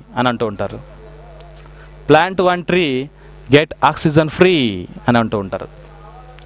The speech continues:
ఈ చెట్ల యొక్క గొప్పదనాన్ని, వీటి యొక్క ప్రాముఖ్యాన్ని గుర్తించినటువంటి వాళ్ళలో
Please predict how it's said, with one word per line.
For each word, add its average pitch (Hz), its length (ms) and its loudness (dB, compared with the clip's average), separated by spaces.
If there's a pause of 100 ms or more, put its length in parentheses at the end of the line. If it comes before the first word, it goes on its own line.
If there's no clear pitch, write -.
(1000)
ఈ 180 140 2 (100)
చెట్ల 170 200 2
యొక్క 214 280 0 (720)
గొప్పదనాన్ని, 139 960 0 (400)
వీటి 139 240 2
యొక్క 131 360 2 (360)
ప్రాముఖ్యాన్ని 175 640 2
గుర్తించినటువంటి 139 760 -2
వాళ్ళలో 120 560 0